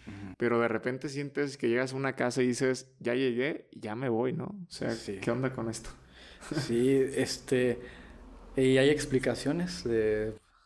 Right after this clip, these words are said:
Speaker 2: Sí, ya
Speaker 1: científicos.
Speaker 2: pro-, ya profundizando
Speaker 1: Sí.
Speaker 2: el tema, nos podemos
Speaker 1: Sí.
Speaker 2: ir a todo el tema de las energías, ¿no?
Speaker 1: Científicamente, porque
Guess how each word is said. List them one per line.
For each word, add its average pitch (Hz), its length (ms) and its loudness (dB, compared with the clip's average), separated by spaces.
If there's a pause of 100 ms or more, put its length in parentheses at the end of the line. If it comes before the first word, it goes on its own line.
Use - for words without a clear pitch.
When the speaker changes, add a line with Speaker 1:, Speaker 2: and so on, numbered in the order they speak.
(240)
Speaker 2:
Sí, 113 160 -2
ya 131 60 6
Speaker 1:
científicos. 131 480 4
Speaker 2:
pro-, 165 220 4
ya 143 160 8
profundizando 143 840 4 (180)
Speaker 1:
Sí. 123 80 6
Speaker 2:
el 123 220 6
tema, 143 240 6
nos 131 140 4
podemos 135 540 4
Speaker 1:
Sí. - 360 2
Speaker 2:
ir 135 400 8
a 120 320 6
todo 135 100 8
el 135 120 6
tema 139 200 6
de 135 140 6
las 107 180 0
energías, 113 720 4
¿no? 107 80 2
Speaker 1:
Científicamente, 135 1160 4
porque 113 480 0